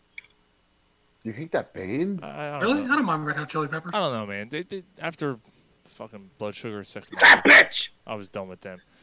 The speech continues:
Speaker 2: Californication a little bit, but, like, after that, I was
Speaker 3: Yeah, I,
Speaker 2: done.
Speaker 3: I thought that was a decent album.
Speaker 2: I was done after them, dude. After that
Speaker 1: Well,
Speaker 2: album.
Speaker 1: like, I hear what you're saying. They've gotten so watered down, and you, you get sick of hearing them. I, I, I get that, but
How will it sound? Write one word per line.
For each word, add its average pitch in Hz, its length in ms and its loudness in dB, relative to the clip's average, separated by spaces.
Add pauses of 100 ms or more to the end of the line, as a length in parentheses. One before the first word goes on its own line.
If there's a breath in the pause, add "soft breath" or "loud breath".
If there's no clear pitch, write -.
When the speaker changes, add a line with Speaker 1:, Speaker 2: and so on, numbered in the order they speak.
(160 soft breath)
Speaker 2:
Californication 151 960 -2
a 123 60 -6
little 117 240 -2
bit, 123 200 -2
but, 101 140 -8
like, 104 200 -8 (160)
after 127 320 -6
that, 101 140 -8
I 95 60 -8
was 90 120 -6
Speaker 3:
Yeah, 247 120 2
I, 269 80 -2
Speaker 2:
done. 302 140 0
Speaker 3:
I - 40 -2
thought 294 120 -4
that 180 100 4
was 160 100 2
a 156 60 -4
decent 147 340 -4
album. 143 260 -6
Speaker 2:
I 151 60 0
was 131 160 0
done 110 220 0
after 95 260 -8
them, 90 240 -12
dude. 92 240 -16
After 104 300 -12
that 92 160 -12
Speaker 1:
Well, 185 100 -4
Speaker 2:
album. 180 180 2
Speaker 1:
like, 208 120 8
I 202 40 4
hear 254 200 8
what 170 120 6
you're 135 120 2
saying. 156 380 4
They've 113 220 2
gotten 123 300 -2
so 127 200 2
watered 117 380 0
down, 107 380 -2
and 80 320 -4
you, 85 100 -12 (100)
you 101 120 -4
get 98 160 -2
sick 107 240 -6
of 98 80 -4
hearing 101 260 -2
them. 98 140 -4
I, 110 180 -2
I, 90 260 -2
I 110 60 2
get 95 280 0
that, 71 240 -4
but 76 200 -6